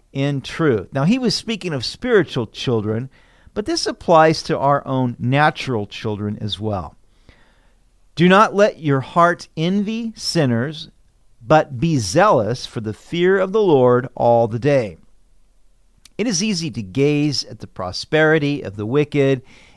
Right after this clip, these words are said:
and become envious. But this is not wise. When we do this, we are not considering their final outcome. All their wealth will sprout riches and fly away.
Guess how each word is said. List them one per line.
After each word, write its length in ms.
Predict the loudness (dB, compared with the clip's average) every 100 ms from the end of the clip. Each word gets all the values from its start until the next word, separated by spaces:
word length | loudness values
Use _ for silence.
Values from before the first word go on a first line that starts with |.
| -6
and 100 | -2
become 520 | -2 -4 -4 -2 -2 -4
envious. 800 | -2 -2 -4 -8 -10 -10 -10 -12 _ _ _ _ _
But 160 | -18 -14
this 260 | -12 -8
is 160 | -8 -2
not 280 | -2 -2 -2
wise. 680 | -2 -2 -6 -12 -18 -20 -20 _ _ _ _
When 160 | -4 -2
we 120 | -2
do 220 | -2 -4
this, 280 | -4 -4 -6
we 160 | -6
are 80 | -4
not 280 | -2 -4 -6 -14
considering 840 | -10 -2 0 0 0 -2 -2 -2
their 420 | -2 2 4 4 2
final 540 | 2 2 4 4 2
outcome. 640 | 4 2 2 -2 -6 -6 -12 -20 _ _ -6
All 380 | 2 4 4 4
their 200 | 2 4
wealth 440 | 6 8 8 4 -4 -10
will 120 | -8
sprout 560 | -6 -4 2 4 4 0
riches 640 | -6 -4 -4 -4 -6 -10 -10
and 300 | -4 -2 -2
fly 320 | -4 0 2
away. 480 | 2 2 0 -2 -8